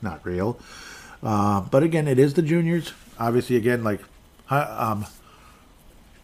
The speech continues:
what is it? Adam Beckman was absolutely dominant. Uh, Connor Dewar was, he wasn't dominant, but he was very good. He was, like, really, really high end. Was it the Everett Silvertips?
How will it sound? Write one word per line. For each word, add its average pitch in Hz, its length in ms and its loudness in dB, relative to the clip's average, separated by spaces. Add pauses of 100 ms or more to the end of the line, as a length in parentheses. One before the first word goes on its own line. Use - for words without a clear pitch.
(680)
what 143 140 4
is 104 80 6
it? 110 120 2
Adam 120 300 6
Beckman 110 320 4
was 92 160 -2
absolutely 117 480 4
dominant. 117 540 2 (180)
Uh, 95 600 0 (1500)
Connor 131 240 8
Dewar 123 320 10
was, 117 220 4 (240)
he 147 120 2
wasn't 151 280 8
dominant, 123 340 6
but 101 120 4
he 101 40 4
was 90 120 0
very 104 260 4
good. 110 480 2
He 127 60 0
was, 107 120 2
like, 98 160 2
really, 120 500 4
really 117 260 6
high 98 260 2
end. 104 180 0
Was 98 140 0
it 90 80 -2
the 98 120 0
Everett 110 280 2
Silvertips? 123 640 0